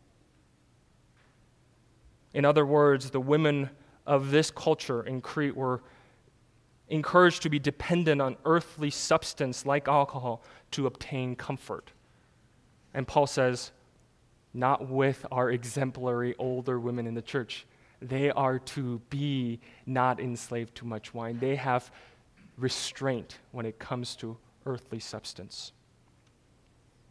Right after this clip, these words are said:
Now look at the last quality that Paul gives to the older women. They are to be reverent in their behavior, not malicious gossips, nor enslaved to much wine,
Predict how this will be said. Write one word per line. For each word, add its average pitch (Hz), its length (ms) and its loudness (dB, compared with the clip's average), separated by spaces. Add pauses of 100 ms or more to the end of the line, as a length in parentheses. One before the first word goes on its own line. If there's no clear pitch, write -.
(120)
Now 135 100 2
look 156 140 6
at 165 80 0
the 143 80 2
last 139 280 6
quality 131 560 4
that 123 180 -4
Paul 135 220 4
gives 127 340 0
to 131 120 -8
the 120 240 -4 (200)
older 135 320 0
women. 120 320 -2 (160)
They 131 80 -4
are 127 60 0
to - 100 -8
be 131 100 -2
reverent 151 360 8
in 156 80 2
their 156 100 6
behavior, 143 360 2
not 143 260 2
malicious 151 400 0
gossips, 135 440 2
nor 147 220 4
enslaved 151 360 0
to 147 40 -4
much 135 220 0
wine, 120 240 -2